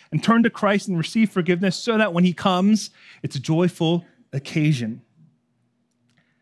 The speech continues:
And that really shows a lot about Paul's heart, the kind of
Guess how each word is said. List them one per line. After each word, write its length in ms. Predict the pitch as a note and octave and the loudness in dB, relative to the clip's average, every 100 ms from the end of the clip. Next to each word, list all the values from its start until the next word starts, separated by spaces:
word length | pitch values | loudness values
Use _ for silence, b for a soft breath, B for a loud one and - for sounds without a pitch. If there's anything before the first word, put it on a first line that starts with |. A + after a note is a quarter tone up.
| _ | _
And 100 | - | -6
that 100 | F#3+ | -2
really 200 | G3+ A3 | 0 2
shows 500 | F3+ - G3 F3 D#3+ | 2 2 2 2 2
a 100 | E3+ | -2
lot 180 | D3 D3+ | -2 0
about 300 | E3 D3 C3+ | 0 -2 -4
Paul's 380 | - D3+ C#3+ C3+ | -4 -2 0 -2
heart, 320 | - E3 C3 | -4 -4 -6
the 80 | C3 | -12
kind 260 | - E3+ D3+ | -6 -4 -2
of 140 | C3+ | -4